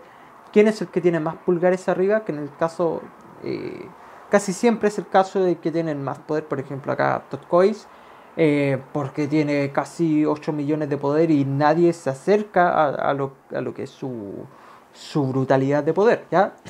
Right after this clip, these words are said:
<coughs> Entonces ahí es una puerta segura a Todd Cois. Y, em, luego de apostar,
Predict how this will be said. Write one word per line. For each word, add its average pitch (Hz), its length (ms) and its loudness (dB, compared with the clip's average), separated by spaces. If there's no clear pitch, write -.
<coughs> - 520 -16
Entonces 175 260 2
ahí 175 280 6
es 185 240 0
una 165 200 -4
puerta 160 260 -6
segura 165 400 -4
a - 40 -2
Todd 185 180 -6
Cois. - 320 0
Y, 233 320 4
em, 131 540 0
luego 180 420 8
de 208 60 8
apostar, 190 500 0